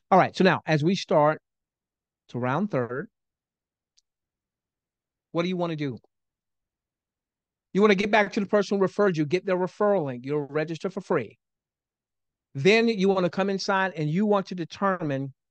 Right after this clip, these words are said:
what is your, uh, uh, donation budget. Remember, this is the law of the harvest. Okay.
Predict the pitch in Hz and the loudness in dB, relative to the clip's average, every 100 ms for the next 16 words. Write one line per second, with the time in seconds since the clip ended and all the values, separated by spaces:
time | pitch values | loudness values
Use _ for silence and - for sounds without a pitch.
0 | _ _ _ _ _ _ _ _ _ 147 | _ _ _ _ _ _ _ _ _ 2
1 | 185 220 - 247 208 220 185 151 175 180 | 2 2 -2 0 4 4 2 0 2 2
2 | 175 180 170 _ _ _ _ - 151 143 | 2 -2 -4 _ _ _ _ 0 4 4
3 | 139 - - 143 143 147 180 180 175 185 | 2 -2 -6 -4 -4 -4 -2 -2 -6 -8
4 | 156 170 156 110 _ _ _ _ _ _ | -2 -2 -2 -10 _ _ _ _ _ _
5 | _ _ _ 139 151 202 240 214 190 160 | _ _ _ -6 0 0 2 -2 -4 -10
6 | 170 156 156 156 175 170 - 226 190 107 | -6 -2 2 2 0 -4 0 0 0 -8
7 | - - _ _ _ _ _ _ _ 135 | -16 -20 _ _ _ _ _ _ _ -4
8 | 135 180 | -2 -2